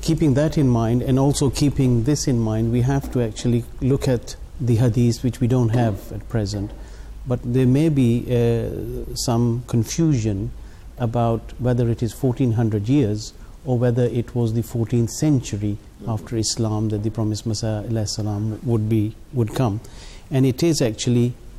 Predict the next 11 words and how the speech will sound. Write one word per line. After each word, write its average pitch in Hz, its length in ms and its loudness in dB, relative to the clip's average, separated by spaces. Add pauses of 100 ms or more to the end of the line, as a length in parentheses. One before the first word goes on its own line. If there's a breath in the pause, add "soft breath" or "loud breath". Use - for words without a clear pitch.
(120)
the 131 120 2
Holy 127 200 4
Prophet 135 300 -2
sallallahu 113 340 2
alaihi 113 160 0
wasallam 113 280 2
was 117 200 0
talking 143 380 2
about 117 280 2
a 120 60 0
timeline 113 680 0